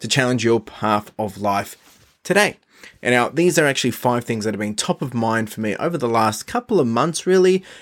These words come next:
Um, I was just spending some time going through, you know, what really are some things that I've been thinking about that I wanna challenge, well, that have challenged me, but I figured they could probably challenge you as well. Now, of course,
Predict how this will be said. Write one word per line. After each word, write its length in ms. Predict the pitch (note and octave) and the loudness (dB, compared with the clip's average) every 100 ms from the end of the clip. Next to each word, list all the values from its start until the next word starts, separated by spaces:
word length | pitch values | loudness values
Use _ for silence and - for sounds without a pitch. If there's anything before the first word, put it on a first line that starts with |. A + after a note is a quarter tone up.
| - | -12
Um, 380 | A2 A2+ A2 A2 | -4 -2 -2 -2
I 60 | A2 | -4
was 160 | A2 D3 | -2 0
just 100 | - | 0
spending 300 | C#3+ C3+ B2 | 2 0 0
some 120 | G#2+ | -4
time 320 | - A2+ A2+ | -4 -4 -2
going 240 | A2 A2 | 0 -2
through, 400 | A2 - A2 G#2+ - - _ _ _ - | -4 -2 0 0 -2 -20 _ _ _ 0
you 60 | |
know, 100 | G#3 | 2
what 260 | F3 G3+ D3+ | 4 2 2
really 380 | C#3+ D#3 D#3 - | 2 4 4 2
are 160 | C3 | 0
some 140 | - A#2+ | 0 0
things 200 | C#3 A#2+ | 0 2
that 100 | A2 | 2
I've 180 | D3 F3 | 2 2
been 140 | C#3 | 0
thinking 340 | A#2 G#2+ G#2 | 0 -4 -4
about 440 | F#2+ F2 F2 B2+ - - | -6 -8 -8 -8 -10 -10
that 180 | B2 A2+ | -4 -2
I 80 | |
wanna 220 | A2 A2 G#2+ | -2 -4 -6
challenge, 520 | - A2 G#2+ G#2 - _ _ _ _ | -4 -2 -2 -4 -8 _ _ _ _
well, 120 | G2 F#2 | -10 -4
that 160 | G#2+ | -4
have 200 | - G#2 | -4 -4
challenged 380 | - A#2 A2 G#2+ | 0 0 0 2
me, 140 | B2 | 2
but 180 | G#2 G#2+ | 2 -2
I 20 | |
figured 400 | G#2+ C#3+ C3 B2+ | 0 2 2 2
they 140 | C3 B2+ | 2 0
could 120 | A#2+ | 0
probably 200 | B2 A2+ | 0 0
challenge 360 | - G#2 G#2 G2+ | 0 -2 -2 -4
you 120 | G2+ | -6
as 120 | G2 | -4
well. 200 | G2 F#2+ | -6 -4
Now, 160 | C3 B2 | -2 0
of 140 | C3+ | 0
course, 260 | F#3 E3 | 0 -2